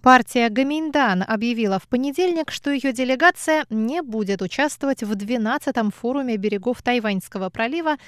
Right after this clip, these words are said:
в связи с уничижительными замечаниями со стороны китайского государственного телеканала. В то же время партия не будет препятствовать участию в форуме своих членов в качестве частных лиц.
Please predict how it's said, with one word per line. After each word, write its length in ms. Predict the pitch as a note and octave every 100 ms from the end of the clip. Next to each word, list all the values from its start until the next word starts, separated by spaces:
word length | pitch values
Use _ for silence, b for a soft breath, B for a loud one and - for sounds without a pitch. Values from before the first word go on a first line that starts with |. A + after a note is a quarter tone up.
| B
в 60 | -
связи 460 | - A3+ A3+ B3+ C4+
с 140 | -
уничижительными 840 | D4+ D4+ - B3+ A3+ - A3 G#3 G3+
замечаниями 800 | F#3 F#3+ F3+ - C4+ C#4 A#3 G#3
со 120 | -
стороны 420 | - G3+ G3 A3+
китайского 680 | A#3+ A3 - A#3+ - A#3 G#3+
государственного 880 | G3 - G3 A3+ G#3 G3+ G3+ G3 G3
телеканала. 800 | - G3+ - B3 C4+ C4 G#3 G3+ _
В 100 | -
то 120 | - B3
же 100 | B3
время 320 | C4 B3+ A#3
партия 480 | C4 B3+ - A#3 B B B A#3
не 120 | B3
будет 340 | B3 C4+ C4
препятствовать 720 | - B3+ D4 C4 - A3 G#3+
участию 540 | A#3+ - A#3 - - A3
в 60 |
форуме 400 | - C4 C4+ A3+
своих 360 | - A3 G#3+ G3+
членов 440 | - A#3 C4 A#3+
в 80 | -
качестве 560 | B3 A#3+ G#3 - A3 G#3 B B -
частных 600 | - B3 A3 - G3 -
лиц. 500 | A3 A3 F#3 - -